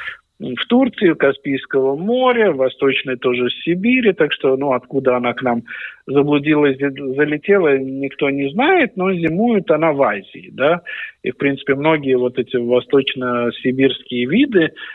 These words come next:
они зимуют в Азии, но если длительное время очень сильный восточный ветер дует, да, то тогда вот таких, э, ну, маленьких птичек, ну, они там весят буквально, не знаю,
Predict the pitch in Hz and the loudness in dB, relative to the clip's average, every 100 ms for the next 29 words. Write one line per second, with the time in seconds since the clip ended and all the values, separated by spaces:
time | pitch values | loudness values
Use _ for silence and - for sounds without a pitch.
0 | - - 123 131 135 127 120 120 110 - | -8 -2 0 2 2 2 2 2 0 -6
1 | _ _ _ _ - 135 127 127 123 139 | _ _ _ _ -20 -16 -10 -8 -4 -2
2 | 143 131 185 247 294 233 220 170 165 185 | 0 -2 0 0 0 -2 -2 0 2 2
3 | 180 165 151 143 151 185 185 - 151 143 | 2 0 -2 -2 -2 -2 -2 -4 0 0
4 | 139 170 190 151 139 151 - 143 135 - | 0 0 0 0 2 0 0 -4 -6 -6
5 | 175 180 160 139 131 135 - 151 - 139 | -2 2 2 2 0 0 0 0 -2 -4
6 | 139 - - 180 135 131 117 95 101 131 | -2 0 0 0 0 -2 -4 -4 -2 2
7 | 214 277 - - - _ _ 185 302 196 | 2 0 -12 -20 -20 _ _ 0 0 -2
8 | 151 180 214 180 156 - 180 170 165 143 | 0 2 0 -2 -4 -2 -2 -2 0 2
9 | 139 135 135 185 160 143 156 143 - 135 | 4 2 -2 -6 -2 0 0 -4 -4 -4
10 | 123 - - - - 214 - 247 254 - | -4 -8 -16 -6 0 2 2 0 -2 -10
11 | - _ 123 123 107 101 107 110 110 104 | -14 _ -2 0 0 -2 0 0 0 -2
12 | 104 107 - 104 101 101 104 - - - | -4 -2 0 0 -2 -6 -4 -2 -2 -4